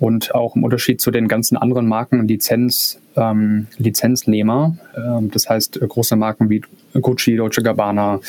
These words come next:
äh, Lacoste, Hugo Boss und so weiter und so fort, ähm, unter Vertrag gehabt und, ähm, ich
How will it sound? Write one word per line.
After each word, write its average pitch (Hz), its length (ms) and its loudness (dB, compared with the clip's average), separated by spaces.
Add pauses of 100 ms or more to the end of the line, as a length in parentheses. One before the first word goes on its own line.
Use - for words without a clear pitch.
(500)
äh, 107 160 2
Lacoste, 107 580 -2
Hugo 117 160 2
Boss 107 400 0
und - 260 0
so 110 120 -2
weiter 107 240 -2
und 113 100 -2
so 113 80 -2
fort, - 480 -4
ähm, 107 440 -2 (120)
unter 123 160 -2
Vertrag - 420 -4
gehabt - 460 -4
und, 113 420 -2
ähm, 113 380 0
ich - 160 -2